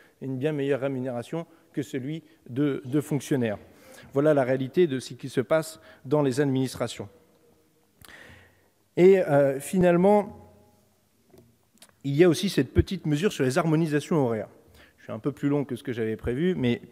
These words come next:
j'en profite, Monsieur le Ministre, Monsieur le Secrétaire d'État, c'est une question directe que je vous pose. Tout à l'heure, vous avez interpellé les Républicains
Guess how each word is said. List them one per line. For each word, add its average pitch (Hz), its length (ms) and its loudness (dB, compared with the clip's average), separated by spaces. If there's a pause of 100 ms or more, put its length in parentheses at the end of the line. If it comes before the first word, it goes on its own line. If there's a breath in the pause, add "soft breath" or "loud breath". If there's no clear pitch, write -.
(300)
j'en 143 240 -2
profite, 175 400 -6
Monsieur 135 320 -4
le 135 80 -2
Ministre, 185 360 2
Monsieur 139 200 -4
le - 40 -4
Secrétaire 139 380 -4
d'État, 143 240 -4
c'est - 180 -14
une 143 140 -8
question 190 440 -8 (760 soft breath)
directe 151 580 -4
que 139 120 -6
je 123 100 -6
vous 123 160 -8
pose. 170 380 -4 (1400 soft breath)
Tout 185 160 -12
à 196 60 4
l'heure, 220 160 2
vous 165 180 -4
avez 175 180 0
interpellé 180 540 -2
les 170 140 0
Républicains 156 600 -2